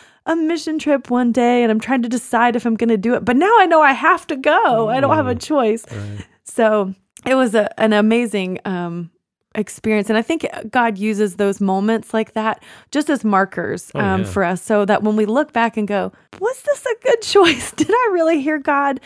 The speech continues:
Speaker 1: That's when, um, we can look back on those moments, um,
Speaker 2: Well,
Speaker 1: and
Speaker 2: it
Speaker 1: remember.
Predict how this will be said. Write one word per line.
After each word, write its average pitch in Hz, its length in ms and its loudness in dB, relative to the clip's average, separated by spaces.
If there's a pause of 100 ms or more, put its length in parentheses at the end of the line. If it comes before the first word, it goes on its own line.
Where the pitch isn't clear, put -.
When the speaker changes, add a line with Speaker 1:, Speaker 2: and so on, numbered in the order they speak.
(380)
Speaker 1:
That's 262 320 -2
when, 214 380 0
um, 180 440 -2 (100)
we 214 100 0
can 202 180 -4
look 185 180 -4
back 180 200 -4
on 180 120 -6
those 175 180 -8
moments, 170 580 -8 (100)
um, 170 440 -10 (300)
Speaker 2:
Well, 147 100 -2
Speaker 1:
and 190 100 2
Speaker 2:
it 190 40 0
Speaker 1:
remember. 180 540 -2